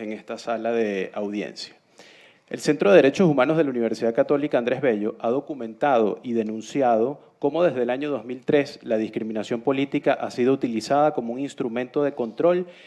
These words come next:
y ha derivado en afectaciones graves a los derechos humanos.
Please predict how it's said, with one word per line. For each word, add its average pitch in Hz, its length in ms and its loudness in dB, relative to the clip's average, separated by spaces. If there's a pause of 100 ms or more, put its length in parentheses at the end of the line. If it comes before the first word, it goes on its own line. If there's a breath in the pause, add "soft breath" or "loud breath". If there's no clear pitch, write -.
(120)
y 139 140 2
ha 127 100 6
derivado 131 460 6
en 143 80 0
afectaciones 127 880 -4
graves 151 480 0
a 127 80 -2
los 113 160 -2
derechos 107 340 -4
humanos. - 500 -10